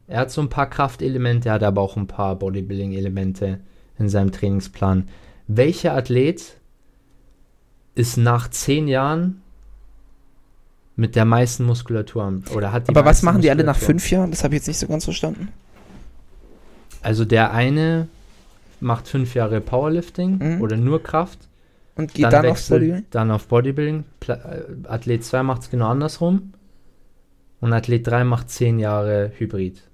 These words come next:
Speaker 2: Und was ist die Frage, wer am stärksten wird oder wer am muskulösesten wird?
Speaker 1: Wer am muskulösesten wird. Wahrscheinlich Athlet drei,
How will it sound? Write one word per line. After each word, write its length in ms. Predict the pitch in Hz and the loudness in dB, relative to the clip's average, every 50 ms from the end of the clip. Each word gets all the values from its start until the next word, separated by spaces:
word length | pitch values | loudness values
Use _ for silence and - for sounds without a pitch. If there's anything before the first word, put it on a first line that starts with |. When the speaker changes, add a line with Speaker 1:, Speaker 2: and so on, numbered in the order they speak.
| _ _ _ - _ _ - - - | _ _ _ -20 _ _ -20 -8 -6
Speaker 2:
Und 180 | 151 151 120 | -6 -4 0
was 200 | 113 135 147 - 175 | 0 0 0 0 -4
ist 100 | 180 - | -4 -6
die 60 | 165 | -4
Frage, 300 | - - 151 151 151 147 | 2 4 4 4 4 4
wer 60 | 147 139 | 2 2
am 60 | 147 | 0
stärksten 420 | - - - 151 - - - - | 0 2 2 2 2 0 -4 -2
wird 100 | 202 190 | 2 2
oder 80 | 190 180 | 4 4
wer 100 | 165 160 | 4 2
am 60 | 160 | 2
muskulösesten 640 | 165 190 - - - 139 131 139 147 180 - - 123 | 0 -4 -6 -4 -2 -2 -2 -2 -4 -6 -8 -8 -4
wird? 60 | - 110 | 0 2
Speaker 1:
Wer 80 | 113 | 4
am 60 | 117 120 | 4 4
muskulösesten 800 | 120 120 120 - - - 113 113 107 98 95 92 - - 95 92 | 4 4 2 0 -2 0 0 0 0 -2 -2 -4 -6 -8 -8 -8
wird. 280 | 92 92 92 92 - _ _ _ _ - _ _ _ - - - - - - - - - - - - _ - - - - - - - - - - - - - - - _ - - _ - - _ - - - - - - | -6 -6 -8 -10 -12 _ _ _ _ -20 _ _ _ -20 -20 -20 -20 -20 -20 -20 -20 -20 -20 -20 -20 _ -20 -20 -20 -20 -20 -20 -20 -20 -20 -20 -20 -20 -20 -20 -20 _ -20 -20 _ -20 -20 _ -20 -20 -20 -20 -12 -4
Wahrscheinlich 600 | 107 104 113 110 - - 127 131 135 127 120 - | 0 2 2 2 4 2 2 2 2 0 -2 -4
Athlet 320 | 117 107 117 110 107 - | -4 -2 -2 -4 -4 -4
drei, 340 | - 98 101 101 110 127 143 | -4 -4 -2 -2 -2 -4 -4